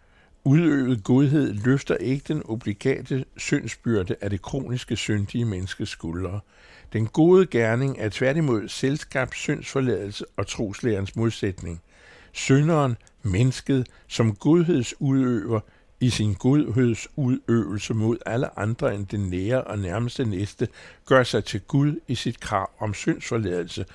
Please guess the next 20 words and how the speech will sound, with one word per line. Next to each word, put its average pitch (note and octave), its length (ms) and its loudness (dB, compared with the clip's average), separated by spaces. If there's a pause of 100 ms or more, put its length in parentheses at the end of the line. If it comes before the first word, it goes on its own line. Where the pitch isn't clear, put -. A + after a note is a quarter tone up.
(140)
for - 300 2 (100)
godhedsudøvelsen. F#2+ 1300 -4 (840)
Men B2+ 180 2
kun E3+ 280 6 (120)
Gud E3+ 260 8
kan D3 240 -2
tilgive B2+ 500 0
synd. - 320 2 (560)
At A#2+ 200 0
gøre F3 280 6
det D3+ 160 2
gode C#3 480 6
er B2 60 0
derfor C#3 600 2
udtryk C#3+ 460 0
for F#2+ 160 0
hovmod, C#3 640 4
selvgodhed B2+ 800 0 (340)
og - 140 -2
forfængelighed, B2 760 0